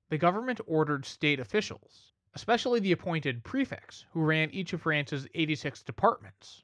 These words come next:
or provinces, to manipulate the vote further.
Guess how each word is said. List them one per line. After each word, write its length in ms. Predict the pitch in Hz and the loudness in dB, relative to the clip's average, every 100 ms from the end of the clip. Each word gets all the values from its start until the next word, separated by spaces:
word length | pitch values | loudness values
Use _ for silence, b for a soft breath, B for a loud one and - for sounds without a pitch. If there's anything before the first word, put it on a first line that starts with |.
| _ | _
or 180 | 147 127 | -2 -2
provinces, 840 | - 175 196 120 - 58 - - _ _ _ _ - | 4 6 6 4 -10 -20 -20 -20 _ _ _ _ -8
to 80 | 160 | -4
manipulate 580 | 160 196 208 220 226 | 0 -2 0 0 0
the 60 | 180 | -2
vote 320 | 135 123 - | -2 -4 -6
further. 440 | - 175 139 101 | -2 0 2 -2